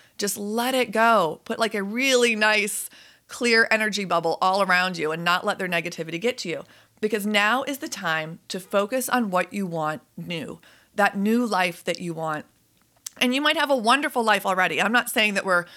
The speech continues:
selling our houses and getting rid of people. And our, I don't mean that. I just mean we all crave new experiences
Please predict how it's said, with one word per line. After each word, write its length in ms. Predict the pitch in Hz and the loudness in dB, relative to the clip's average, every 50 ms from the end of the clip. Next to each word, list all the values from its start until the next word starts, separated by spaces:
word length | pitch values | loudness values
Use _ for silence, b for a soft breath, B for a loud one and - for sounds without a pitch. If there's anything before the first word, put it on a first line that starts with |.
| B B B | B B B
selling 320 | - - 247 233 226 220 208 | -2 2 2 2 4 4 4
our 80 | 196 190 | 4 4
houses 380 | 208 202 202 202 196 196 185 | 4 2 2 2 2 -2 -4
and 100 | 185 185 | -4 -2
getting 240 | 196 202 196 190 185 | -2 -2 -2 -2 -2
rid 140 | 196 202 190 | -2 0 2
of 240 | 180 175 175 - - | 0 0 0 -4 -8
people. 240 | 240 233 202 185 175 | -8 -4 -2 -2 -2
And 60 | 170 | -2
our, 100 | 165 - - _ - | -2 -4 -4 _ 0
I 40 | 220 | 2
don't 160 | 269 285 208 | 2 2 2
mean 180 | 254 247 208 | 0 0 0
that. 260 | 185 151 - - - B B B B B B _ | 0 -2 -2 -6 -12 B B B B B B _
I 80 | 233 240 | 0 0
just 300 | 208 220 254 254 - 220 | 2 0 0 -2 -2 -4
mean 240 | 208 196 190 180 - - | -4 -4 -4 -4 -6 -6
we 200 | 196 226 226 - | -4 -4 -2 2
all 600 | - 226 233 262 277 240 190 165 156 156 - - _ - | 4 4 4 6 4 4 4 2 2 -2 -6 -12 _ -20
crave 680 | - - - 226 208 208 185 175 143 - - - - _ _ _ _ - | -20 -8 -2 0 2 2 2 0 -4 -6 -10 -14 -18 _ _ _ _ -8
new 480 | 190 190 202 208 202 190 185 175 175 - | -4 -2 0 2 2 4 2 2 0 -2
experiences 1040 | 185 - - - - 180 175 196 214 220 185 151 - - 160 151 147 147 170 - B | -6 -10 -10 -6 -2 0 2 2 2 2 0 -2 -4 -6 -6 -6 -6 -8 -8 -10 B